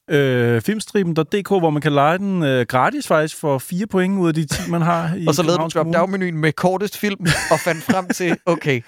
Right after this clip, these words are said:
Speaker 1: Nej, jeg har faktisk siddet derinde under danske film. Jeg har
Speaker 2: Ja.
Speaker 1: siddet og scrollet og scrollet og, og fundet danske film. Og så ligesom, jeg har lavet en liste til os, altså på min bror, så I kan ikke se den, men jeg har lavet en liste, hvor jeg går ind jævnligt og kigger,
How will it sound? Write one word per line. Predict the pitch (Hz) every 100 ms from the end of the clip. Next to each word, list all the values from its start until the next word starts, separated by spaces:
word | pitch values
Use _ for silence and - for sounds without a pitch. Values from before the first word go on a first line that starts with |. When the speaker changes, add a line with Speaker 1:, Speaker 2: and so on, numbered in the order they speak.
| - -
Speaker 1:
Nej, | 151
jeg | 165 127
har | 175
faktisk | 240 - 202 -
siddet | 190
derinde | 196 156 160 165
under | 139
danske | 135 185 233 -
film. | 185 147 117 - _
Jeg | 139
har |
Speaker 2:
Ja. |
Speaker 1:
siddet | 139 170 170
og | 143
scrollet | - - 156 170 175
og | 156
scrollet | - 147 143 160
og, | 120 131 127
og | 139
fundet | - 139 147 139
danske | 131 135 143
film. | - 127 123 - - _
Og | 131
så | 135 143
ligesom, | 139 147 135 135
jeg | 131
har | 131
lavet | 131 139 180
en | 175
liste | 139 165 - 139
til | 139 117
os, | 131 139 - 131
altså | 117 107 -
på | 117
min | 123 123
bror, | 113 113 123
så | 120
I | 120
kan | 127
ikke | -
se | 156 127
den, |
men | 120
jeg | 120
har | 117
lavet | 127 151
en | 151
liste, | 147 -
hvor | 135 123
jeg |
går | 117 131
ind | 139
jævnligt | 127 131 139
og | 131
kigger, | - 131